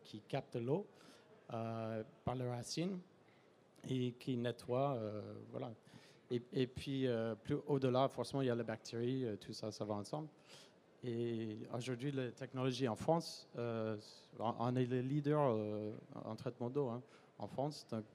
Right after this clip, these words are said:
euh, il y a toutes les informations. Euh, il suffit de parler un petit peu autour de vous. Euh, mais le, le terme qu'on utilise depuis, euh, un certain nombre d'années, c'est des,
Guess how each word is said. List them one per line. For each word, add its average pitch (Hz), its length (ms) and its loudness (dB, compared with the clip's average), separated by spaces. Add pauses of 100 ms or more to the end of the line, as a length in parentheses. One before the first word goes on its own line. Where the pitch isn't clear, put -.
euh, 110 580 -2
il 110 80 -6
y 110 60 -2
a 113 60 -2
toutes 123 180 -4
les 117 140 0
informations. 117 800 -4
Euh, 101 380 2
il 98 40 -4
suffit - 340 -6
de 107 120 0
parler 107 260 0
un 104 60 -4
petit - 160 -10
peu 120 320 -2 (200)
autour 110 240 -6
de 113 80 -2
vous. 127 280 -2 (880)
Euh, 104 460 -4
mais 107 120 -4
le, 113 300 0
le 127 120 0
terme 135 280 4
qu'on 123 160 0
utilise 120 500 0
depuis, 117 440 -4
euh, 101 500 -4
un - 20 -8
certain 117 320 -4
nombre 113 220 0
d'années, 120 240 2
c'est 135 200 -6
des, 104 540 0